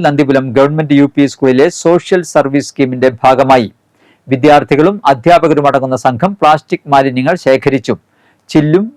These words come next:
ചില്ലുകുപ്പികളും എടുത്തുമാറ്റിയും ശുചീകരണം നടത്തി. നന്ദിപുലം ഗവൺമെന്റ് യു പി സ്കൂൾ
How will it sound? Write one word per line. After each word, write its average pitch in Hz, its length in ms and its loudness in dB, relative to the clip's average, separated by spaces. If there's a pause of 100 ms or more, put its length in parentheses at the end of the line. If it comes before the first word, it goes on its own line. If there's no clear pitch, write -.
(180)
ചില്ലുകുപ്പികളും 151 680 2 (140)
എടുത്തുമാറ്റിയും 139 760 -2
ശുചീകരണം 131 580 -2
നടത്തി. 113 260 -6 (880)
നന്ദിപുലം 147 420 0 (100)
ഗവൺമെന്റ് 156 380 0
യു 156 140 4
പി 160 180 2
സ്കൂൾ 156 160 -2